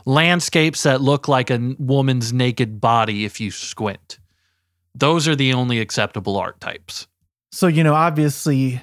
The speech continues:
Speaker 2: Jay-Z had me over for dinner, right? So I had to get him back. Jay-Z came to my place.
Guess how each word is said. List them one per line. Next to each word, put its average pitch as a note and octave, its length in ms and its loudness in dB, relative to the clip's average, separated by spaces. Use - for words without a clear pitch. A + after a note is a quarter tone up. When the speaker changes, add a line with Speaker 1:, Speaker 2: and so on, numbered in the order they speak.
Speaker 2:
Jay-Z D#3+ 360 2
had D3+ 240 2
me D3+ 260 4
over C3 500 2
for B2+ 180 -2
dinner, B2 320 2
right? C3+ 300 0
So C#3 340 -2
I D#3+ 180 2
had E3 180 0
to C3+ 60 -2
get C3+ 180 2
him A#2+ 120 2
back. A#2 480 -2
Jay-Z D#3 380 2
came D3 240 2
to C3 40 4
my D3 240 2
place. D3 680 0